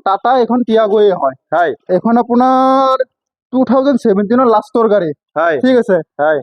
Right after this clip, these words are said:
Speaker 1: এইখনো খুব ধুনীয়া হৈছে, চিলভাৰ কালাৰত আছে গাড়ী।
Speaker 2: হয়।
Speaker 1: এইখনততো আপোনাৰ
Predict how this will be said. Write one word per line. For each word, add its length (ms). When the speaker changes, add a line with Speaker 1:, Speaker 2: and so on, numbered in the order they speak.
Speaker 1:
এইখনো 360
খুব 240
ধুনীয়া 260
হৈছে, 260
চিলভাৰ 400
কালাৰত 300
আছে 200
গাড়ী। 260
Speaker 2:
হয়। 200
Speaker 1:
এইখনততো 460
আপোনাৰ 220